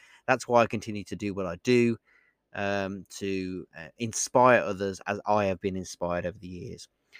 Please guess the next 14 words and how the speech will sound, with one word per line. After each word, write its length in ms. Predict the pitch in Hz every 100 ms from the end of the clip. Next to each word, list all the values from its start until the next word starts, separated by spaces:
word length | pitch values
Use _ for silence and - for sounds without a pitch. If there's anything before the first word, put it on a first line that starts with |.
| - - _
Uh, 520 | 107 101 98 98 95 92
but 260 | - -
just 260 | - 127 -
pick 160 | 160
up 60 | 151
a 80 | 143
book, 480 | 113 147 - - - _
whether 240 | 117 110
it's 180 | 104 - -
one 160 | 123 127
of 60 |
my 240 | 120 147 156
books 580 | 156 160 - - - -
or 460 | 101 101 98 95